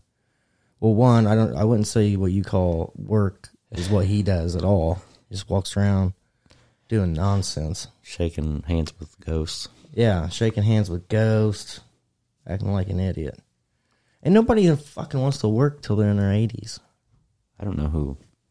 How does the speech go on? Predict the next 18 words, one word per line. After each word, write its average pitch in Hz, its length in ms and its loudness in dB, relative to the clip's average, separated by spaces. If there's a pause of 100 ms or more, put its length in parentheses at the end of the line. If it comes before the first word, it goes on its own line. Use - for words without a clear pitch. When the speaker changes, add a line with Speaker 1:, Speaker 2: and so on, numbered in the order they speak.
(100)
Speaker 2:
who 92 100 -6
would. 65 260 -6 (1200)
Well, 147 320 0
I 101 80 0
don't 92 180 2
know. 82 100 2
If - 180 -8
you're 90 100 2
Speaker 1:
Like, 120 80 0
I 185 80 4
know 220 160 6
some 127 220 2
old 127 260 2
guys 120 220 4
that - 100 -2
still 117 260 0
do 107 300 4
shit. 135 440 0